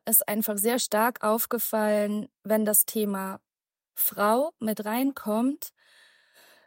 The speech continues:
dann geht es automatisch um Arbeit und Kapitalismus. <laughs> Man kann es nicht voneinander trennen. Und meine Erfahrung dazu, also ich komme zwar aus dem Westen oder halt Südwesten,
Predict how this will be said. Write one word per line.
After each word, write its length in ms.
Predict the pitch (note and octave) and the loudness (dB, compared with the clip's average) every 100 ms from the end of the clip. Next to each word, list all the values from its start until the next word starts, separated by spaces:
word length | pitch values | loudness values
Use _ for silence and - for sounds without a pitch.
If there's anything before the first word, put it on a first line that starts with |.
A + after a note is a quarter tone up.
| _ | _
dann 160 | A3+ G#3+ | -2 0
geht 180 | B3 B3 | 0 2
es 160 | A3+ | 2
automatisch 720 | - A#3 A#3+ G#3+ A#3 C#4+ C4+ | 2 0 0 0 0 0 -2
um 180 | A3+ A3+ - | -2 -4 -2
Arbeit 400 | G#3 A3 C4+ C4+ | -2 0 0 0
und 140 | A3 | -4
Kapitalismus. 1160 | - A3 A3+ G3+ A3 G#3 G#3 - G3+ F#3 G3+ - | -4 -4 -4 -4 -4 -2 -2 -2 -4 -2 0 2
<laughs> 580 | A#3+ - - B3 D#3+ - | 0 0 2 2 0 -4
Man 160 | A#3+ A3 | 0 2
kann 180 | B3+ A#3+ | 4 4
es 180 | B3 B3 | 2 2
nicht 320 | D4+ - - | 2 0 -4
voneinander 640 | G4 D4+ C#4+ C#4+ C4 A#3+ | -2 0 0 0 -2 -4
trennen. 520 | - A#3 A3 A#3 C#4+ - - - - - - | -4 0 2 0 -2 -6 -20 -20 -20 -16 -4
Und 480 | A#3 A#3 A#3 A3+ | 2 4 2 0
meine 320 | G3 G#3 B3+ C#4 | 0 0 2 0
Erfahrung 680 | A#3 - A3 A3 A3 A3 A3 | -2 -2 -2 -2 -2 -4 -4
dazu, 460 | A3 G#3 - A#3+ | -2 0 0 0
also 200 | - G#3 | 0 0
ich 180 | G#3 - | 0 -4
komme 420 | - A3+ A#3 A#3 | 0 2 2 0
zwar 420 | - - G#3+ G#3+ - | 0 2 2 2 0
aus 200 | G#3 - | 0 -2
dem 140 | G3 | -2
Westen 520 | B3+ D4 - - D4 | 0 2 2 0 -4
oder 180 | G#3 F#3+ | -4 -4
halt 160 | F#3 F#3 | -4 -4
Südwesten, 840 | A3+ C4+ - B3 B3+ - - A#3+ | -4 -6 -6 -4 0 0 0 -6